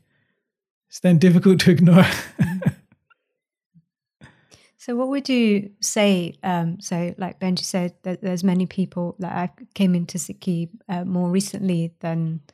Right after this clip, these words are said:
Speaker 2: you know, I wasn't brought up in that culture. But even for me, you know, sometimes it feels like,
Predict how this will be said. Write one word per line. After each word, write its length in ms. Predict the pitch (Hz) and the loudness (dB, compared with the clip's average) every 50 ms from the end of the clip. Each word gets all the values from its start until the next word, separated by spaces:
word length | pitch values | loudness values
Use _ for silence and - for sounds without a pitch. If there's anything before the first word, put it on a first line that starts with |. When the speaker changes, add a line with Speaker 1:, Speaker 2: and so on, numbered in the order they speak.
| _ _ _ _ _ - | _ _ _ _ _ -6
Speaker 2:
you 80 | 190 | -4
know, 100 | 170 165 | -4 -2
I 80 | 165 175 | -2 -2
wasn't 240 | 180 175 175 190 170 | -4 -4 -4 -4 -4
brought 180 | 190 185 - | -4 -2 0
up 240 | - 202 190 - - | 0 0 0 0 -2
in 140 | 196 180 180 | -4 -4 -4
that 160 | 170 - - | -4 -8 -10
culture. 420 | - - 185 180 - - - 170 | -10 -8 -8 -8 -8 -8 -10 -8
But 220 | 165 165 190 - - | -8 -8 -8 -4 -2
even 200 | 214 190 190 190 | -2 0 0 -2
for 160 | - - 202 | -2 0 0
me, 300 | 185 190 190 185 180 180 | 2 2 2 2 0 -2
you 100 | 180 185 | -2 -2
know, 140 | 180 175 175 | -4 -4 -4
sometimes 480 | 170 - 185 185 - - 180 175 180 | -4 -6 -6 -6 -6 -4 -4 -4 -4
it 140 | - - - | -4 -8 -6
feels 240 | - 185 175 175 - | -6 -6 -6 -4 -4
like, 260 | 180 170 170 175 - | -2 -2 -2 -4 -6